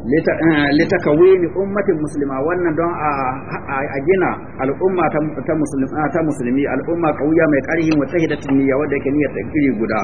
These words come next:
Wal kalimatu, kuma niyyar, ah, kalma ta guda. Wal amali fi sabilillah, kuma da aiki don ɗaukaka kalmar Ubangiji. Summa yutahhiruha fi ma yati, ba, wato, wancan abin da ya gabata, haɗa kalmar, wato, a gina jama'ar musulmi.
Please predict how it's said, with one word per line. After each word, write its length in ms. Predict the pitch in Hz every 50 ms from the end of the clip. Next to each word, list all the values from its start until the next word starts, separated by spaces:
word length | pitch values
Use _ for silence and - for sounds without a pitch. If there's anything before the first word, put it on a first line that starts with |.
| - - - - - - - - - - - -
Wal 220 | - 110 139 135 135
kalimatu, 340 | - 175 170 165 160 151 -
kuma 200 | - 160 165 165
niyyar, 280 | 160 170 170 165 151 143 -
ah, 220 | 151 151 143 -
kalma 280 | - 170 165 165 160 135
ta 120 | - 156
guda. 280 | 139 127 117 - 98 92 101 - - - - - - - - 175
Wal 220 | 165 160 131 135
amali 340 | 147 - 175 190 185 180 170
fi 120 | 151 165 170
sabilillah, 400 | 151 160 143 151 151 147 147 139
kuma 180 | - 165 160 151
da 100 | - -
aiki 340 | - 185 185 180 180 180 165
don 200 | 151 156 156 156 156 156 160
ɗaukaka 480 | 160 160 170 165 156 - - 151 147 -
kalmar 240 | - 151 143 147 127
Ubangiji. 460 | 123 117 127 127 123 117 110 101 - - - - - - - - - -
Summa 280 | - - 185 196 196 175
yutahhiruha 600 | 180 185 175 156 151 - 185 208 202 175 165 160 156
fi 140 | 147 156 160
ma 140 | 151 151 147
yati, 280 | 147 143 139 143 143 135 - - - 151
ba, 180 | 147 143 139 160 - -
wato, 280 | 165 156 143 147 156 156
wancan 360 | 190 208 196 170 196 190 190
abin 240 | 165 160 170 196 196
da 80 | 170
ya 80 | 180 160
gabata, 440 | 147 160 151 196 214 208 208 180 143 107 - - - - - - - - - -
haɗa 280 | - 131 185 185 156 147
kalmar, 380 | - 156 151 156 151 139 120 107 104
wato, 260 | 110 123 127 131 135
a 100 | 135 127 127
gina 260 | 131 170 180 170 147 135 120 147 151 147 131 -
jama'ar 340 | 156 143 131 139 156 156 139
musulmi. 440 | 131 120 107 - 107 104 101 101 98